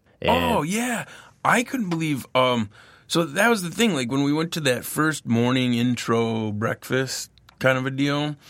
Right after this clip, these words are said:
Speaker 2: um, how many people raised their hands that it was their first PubCon?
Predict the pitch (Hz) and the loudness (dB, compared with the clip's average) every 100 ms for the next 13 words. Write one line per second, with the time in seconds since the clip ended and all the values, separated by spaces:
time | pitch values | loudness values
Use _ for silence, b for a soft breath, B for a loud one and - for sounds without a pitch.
0 | B B _ 127 117 113 107 101 - - | B B _ 2 4 2 0 -4 -8 -2
1 | 143 151 151 151 139 143 139 131 127 120 | 2 2 2 -2 -2 -4 -4 -2 0 0
2 | 120 123 123 117 107 151 185 123 113 117 | 0 -2 -2 -4 -2 -2 0 0 0 -2
3 | 117 113 113 113 127 147 143 123 107 - | -4 -6 -4 0 0 0 0 0 -2 -6
4 | 110 104 - 87 98 - 82 73 | -8 -10 -10 -10 -10 -10 -10 -12